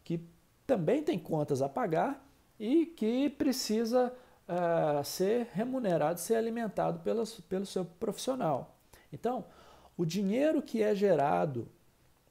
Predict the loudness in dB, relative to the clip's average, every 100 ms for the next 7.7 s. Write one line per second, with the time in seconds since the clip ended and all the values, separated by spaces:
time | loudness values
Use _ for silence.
0 | _ -4 -4 0 0 0 -4 -2 -2 -2
1 | -4 -8 -18 _ _ -4 -2 -2 -2 2
2 | 2 2 -4 -4 -2 0 2 2 2 0
3 | -4 -2 2 2 2 -2 -4 -6 -4 -6
4 | -2 -2 -2 -2 0 0 0 4 4 4
5 | 4 4 0 -2 -2 -4 -4 -6 -2 -2
6 | -2 -10 -12 -6 -4 -4 -4 -2 -2 -4
7 | -6 -8 -2 0 2 2 -2